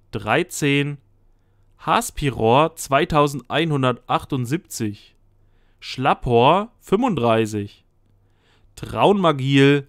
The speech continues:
sechs, Kramchef vier, Charmian zweihundertdreiundzwanzig, Schnurgarst einundzwanzig, Klingplim dreiundzwanzig, Skunkapu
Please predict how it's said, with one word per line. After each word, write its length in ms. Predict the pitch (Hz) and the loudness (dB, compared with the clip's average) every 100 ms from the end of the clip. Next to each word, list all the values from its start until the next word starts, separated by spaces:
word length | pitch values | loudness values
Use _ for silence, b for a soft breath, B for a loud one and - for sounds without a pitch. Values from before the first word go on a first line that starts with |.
| _ | _
sechs, 800 | 123 101 120 190 - - - - _ _ _ _ _ _ _ - | -20 -6 -2 -4 -6 -16 -16 -20 _ _ _ _ _ _ _ -20
Kramchef 920 | - 113 156 202 - 165 170 - - _ _ _ _ | -8 -2 -2 -2 0 0 0 -6 -20 _ _ _ _
vier, 720 | - - 117 110 135 190 277 - _ _ _ _ _ _ _ _ _ | -20 -16 -10 0 2 2 -2 -8 _ _ _ _ _ _ _ _ _
Charmian 1040 | - 151 165 247 170 123 113 131 185 220 - _ _ _ _ _ | -10 0 0 2 2 2 4 2 0 -8 -14 _ _ _ _ _
zweihundertdreiundzwanzig, 1800 | - 127 147 196 170 131 120 131 196 143 110 110 107 113 131 180 - _ _ _ _ _ _ _ | -8 -2 0 2 0 -2 0 0 2 -2 -4 -4 -4 -2 -4 -6 -10 _ _ _ _ _ _ _
Schnurgarst 1160 | - - 170 285 196 127 110 135 180 - - _ _ _ | -16 -4 2 4 4 4 4 2 -2 -8 -16 _ _ _
einundzwanzig, 1160 | 131 190 226 135 127 113 110 104 104 101 _ _ _ _ _ _ _ _ | -4 -2 -2 -4 0 0 0 -4 -8 -10 _ _ _ _ _ _ _ _
Klingplim 720 | 135 196 233 175 180 185 185 - _ _ _ | -4 -2 -2 4 6 6 -2 -8 _ _ _
dreiundzwanzig, 1160 | 110 107 139 185 160 - 135 143 131 139 135 - _ _ _ | -10 -2 0 0 -2 0 2 2 0 -2 -2 -10 _ _ _
Skunkapu 920 | - - 165 208 185 147 151 147 147 | -20 -4 -2 2 0 2 2 4 2